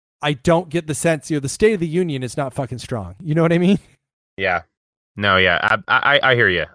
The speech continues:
Speaker 2: And I think every Trek fan is right there with you, you know? Um, and there are some who've just completely written this off, you know? Com-, completely, you know, written anything off that, that has come out since Enterprise.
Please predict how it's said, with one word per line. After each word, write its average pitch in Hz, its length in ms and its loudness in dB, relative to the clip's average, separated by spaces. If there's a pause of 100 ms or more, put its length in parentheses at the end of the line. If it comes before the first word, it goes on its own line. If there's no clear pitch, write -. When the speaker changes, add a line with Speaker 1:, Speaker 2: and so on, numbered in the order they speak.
Speaker 2:
And 98 320 -8 (1300)
I 120 80 0
think 135 160 0
every 117 240 0
Trek 107 240 0
fan 92 240 0
is 85 100 -6
right 87 200 -4
there 85 140 -6
with 90 200 -8
you, 80 140 -12 (260)
you 90 140 -6
know? 85 200 -4 (100)
Um, 92 200 0
and 104 160 -6
there 107 120 2
are 104 40 2
some 120 280 0
who've 101 180 -4
just - 180 -8
completely 101 340 -6
written 90 200 -6
this 87 160 -6
off, - 360 -6 (220)
you 90 140 -6
know? 85 240 -4 (260)
Com-, 98 160 -12 (200)
completely, 113 580 -4
you 98 100 -4
know, 87 120 -2
written 95 360 -4
anything 107 460 -2
off 95 300 0
that, 87 200 -4
that 85 140 -2
has 82 100 -4
come 90 220 -6
out 85 240 -2
since - 240 -10
Enterprise. - 580 -10